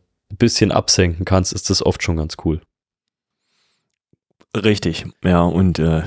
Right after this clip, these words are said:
Speaker 2: Extremsauna ist dann halt wie die Bazooka, wenn das heiß-kalt, äh, so ein
Speaker 1: Ja.
Speaker 2: kleines bisschen Wasserpistole ist, ja. Also auch,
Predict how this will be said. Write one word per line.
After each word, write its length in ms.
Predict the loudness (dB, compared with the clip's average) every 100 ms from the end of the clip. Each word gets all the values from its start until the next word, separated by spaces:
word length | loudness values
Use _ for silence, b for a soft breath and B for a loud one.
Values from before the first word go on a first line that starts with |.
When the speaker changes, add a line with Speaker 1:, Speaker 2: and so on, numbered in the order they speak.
| -4
Speaker 2:
Extremsauna 800 | -6 -4 0 4 4 4 4 4
ist 140 | 4 2
dann 100 | 2
halt 200 | 0 0
wie 80 | -2
die 140 | 0
Bazooka, 720 | 2 2 2 2 2 2 0 -2
wenn 200 | 2 4
das 300 | 2 0 -6 -8
heiß-kalt, 920 | -2 0 2 0 -2 2 2 0 -2
äh, 260 | 0 2 0 -2 -14
so 200 | -4 0
ein 40 | 2
Speaker 1:
Ja. 100 | 2
Speaker 2:
kleines 180 | 2 0
bisschen 260 | -2 -2
Wasserpistole 680 | 0 -2 -2 -2 0 2 2
ist, 200 | -2 -8
ja. 320 | -6 -4 -4 -6 B B B
Also 200 | 0 2
auch, 280 | 2 0